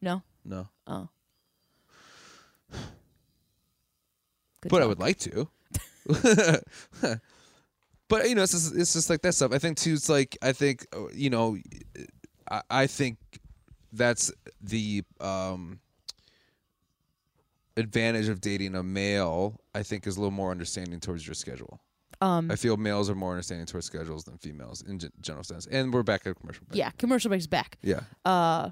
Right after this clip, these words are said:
Speaker 1: yeah, and I think also Jason and I like alone time. So when I'm out, he likes to be
Speaker 2: Yeah.
Speaker 1: by himself. It's not
Speaker 2: Yeah,
Speaker 1: like
Speaker 2: he
Speaker 1: he's
Speaker 2: doesn't
Speaker 1: also
Speaker 2: look at
Speaker 1: going out.
Speaker 2: The problem is he's, the problem comes when he starts looking at it as you're choosing that over him.
Speaker 1: Yeah.
Speaker 2: Instead of being like, "Oh, this is my time to have my, my time."
Speaker 1: Mm-hmm.
Speaker 2: Yeah.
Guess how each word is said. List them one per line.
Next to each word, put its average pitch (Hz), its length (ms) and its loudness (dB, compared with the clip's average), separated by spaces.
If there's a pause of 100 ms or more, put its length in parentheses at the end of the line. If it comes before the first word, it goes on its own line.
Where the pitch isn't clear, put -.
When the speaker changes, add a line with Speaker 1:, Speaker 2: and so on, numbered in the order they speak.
(160)
Speaker 1:
yeah, 254 120 2
and 269 60 4
I - 20 2
think 370 120 0
also 269 220 2
Jason 202 320 -2
and 180 60 -2
I 185 40 -2
like 175 140 -2
alone 165 280 -2
time. 156 260 -10
So 196 120 -4
when 190 100 -2
I'm 196 220 -4
out, 165 300 0
he 180 160 -2
likes 156 280 -4 (180)
to 175 100 -8
be 143 380 -4
Speaker 2:
Yeah. 143 260 4
Speaker 1:
by 156 100 -6
himself. - 420 -6
It's - 100 -10
not 190 80 0
Speaker 2:
Yeah, 147 60 4
Speaker 1:
like 120 80 2
Speaker 2:
he 131 80 4
Speaker 1:
he's 120 40 4
Speaker 2:
doesn't 123 140 6
Speaker 1:
also 175 140 6
Speaker 2:
look 170 100 4
at 123 40 6
Speaker 1:
going 151 220 0
out. 135 200 -4 (280)
Speaker 2:
The 127 140 4
problem 123 400 4
is 104 340 -4
he's, 101 260 -4 (540)
the 117 80 0
problem 117 340 2 (220)
comes 104 300 -2
when 98 100 -4
he 98 60 -4
starts 98 280 -4
looking 98 220 -4
at 90 140 -2
it 82 140 -2
as 85 220 -4
you're 90 200 -4
choosing 92 380 -4
that 82 160 -2
over 82 160 -6
him. 71 260 -12 (160)
Speaker 1:
Yeah. 175 180 0 (100)
Speaker 2:
Instead 107 260 -2
of 101 100 0
being 95 160 -2
like, 87 160 -6
"Oh, - 60 -2
this 170 80 2
is 160 60 -4
my 165 120 0
time 151 200 -4
to 131 40 0
have 123 140 -4
my, 120 220 -2 (100)
my 131 160 -4
time." - 260 -10 (140)
Speaker 1:
Mm-hmm. 190 320 -4
Speaker 2:
Yeah. 95 140 -6